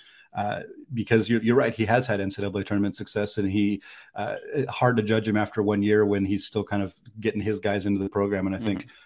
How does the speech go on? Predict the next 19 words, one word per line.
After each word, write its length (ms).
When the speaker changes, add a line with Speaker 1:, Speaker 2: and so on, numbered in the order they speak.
Speaker 1:
we'll 100
see, 420
you 140
know, 100
how 140
this 140
shakes 260
out 180
for 80
him 120
going 180
forward, 300
but 100
I, 260
I 40
have 160
some 120
confidence 500
that 200